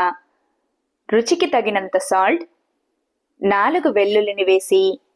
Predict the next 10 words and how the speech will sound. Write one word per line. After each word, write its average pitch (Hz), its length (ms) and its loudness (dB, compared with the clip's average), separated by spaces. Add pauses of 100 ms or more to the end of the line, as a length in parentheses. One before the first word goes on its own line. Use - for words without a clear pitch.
(280)
మిక్సీ 226 320 0
జార్పై 247 360 2
మూతను 202 400 -2
పెట్టి 196 360 2 (260)
మెత్తని 226 500 -2
పేస్ట్లా 262 380 0
గ్రైండ్ 214 340 0
చేసుకోండి. 190 580 0 (2000)
గ్రైండ్ 240 340 -2
చేసుకున్న 294 420 0